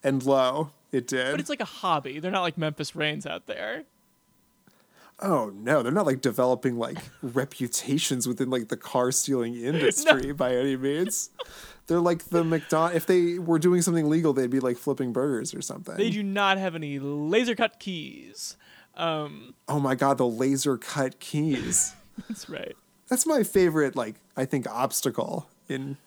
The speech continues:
Speaker 1: Gone in sixty Seconds was the laser cut keys.
Speaker 2: Mm-hmm. Um, anyway, so they're just, like, roughhousing around, being kids. They're, they're, I don't know. They, yes, they're doing, like, committing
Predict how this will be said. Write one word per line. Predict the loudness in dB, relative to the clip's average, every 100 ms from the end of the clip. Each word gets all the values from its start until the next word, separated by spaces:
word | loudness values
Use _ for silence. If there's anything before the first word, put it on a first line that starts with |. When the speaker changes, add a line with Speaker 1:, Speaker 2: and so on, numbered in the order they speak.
| _ _ -4
Speaker 1:
Gone | 0 2
in | 0
sixty | -2 -4 -6 -6
Seconds | -6 -6 -8 -6
was | -2 0
the | 0
laser | 2 2 0
cut | -6 -8 -6
keys. | -2 0 0 0 -2
Speaker 2:
Mm-hmm. | -6 -14 -20 -20 -20 _ _ -20 _ _ _ -16 -4
Um, | -2 0 -2 -10 -18 -20 _ _ _ _ _ _ _ _ _ -2
anyway, | 2 4 2 0 -2 -2 -4 -8 _ _ _
so | 0 4 6 8 6 4 -2 -2
they're | 0 2
just, | 0 -2
like, | -2 -4
roughhousing | -4 -4 -2 -2 -2 -4 -6
around, | -4 -4 -2
being | -2 -4
kids. | -4 -2 -2 -4
They're, | -4 -2 -4 -8 -4
they're, | -4 -4 -12 -10 -2
I |
don't | -2 0
know. | 0 0 -2
They, | -4 -4 -4
yes, | -2 -2 -2
they're | -4
doing, | -4 -6 -2
like, | -2 -2 _ _
committing | -10 -6 -4 -4 -4 -8